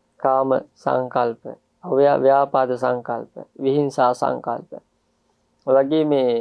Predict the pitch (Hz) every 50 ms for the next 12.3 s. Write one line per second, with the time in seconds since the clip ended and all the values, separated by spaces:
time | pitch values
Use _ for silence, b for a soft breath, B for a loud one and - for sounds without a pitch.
0 | 107 - - - - - - - _ _ - - 127 - - 156 156 - - 165
1 | 160 160 151 165 156 147 151 147 147 147 151 151 143 143 139 156 160 170 175 175
2 | 170 143 135 131 127 131 143 151 160 165 160 165 175 180 175 175 - 180 170 165
3 | 156 160 180 180 196 185 - 233 254 220 147 151 147 151 143 147 147 143 143 143
4 | 151 165 175 160 - - 127 127 127 - - 160 _ _ _ _ _ _ _ _
5 | _ _ _ _ _ _ _ _ _ _ - - 143 135 - 170 165 190 175 185
6 | 170 160 - 175 180 175 165 156 143 - 165 175 175 165 - 135 123 120 131 143
7 | 147 156 156 165 165 165 160 156 _ - 165 160 156 156 160 165 160 135 135 123
8 | 123 131 143 143 139 143 _ _ - 131 131 131 131 135 143 147 151 156 160 151
9 | - - _ - - - - - - - - - 123 131 127 131 135 147 151 147
10 | - 147 131 131 139 143 139 139 143 131 127 123 123 131 131 139 139 139 139 139
11 | 139 135 135 131 - - 117 117 143 202 220 _ _ _ _ _ _ _ _ _
12 | _ _ _ - 135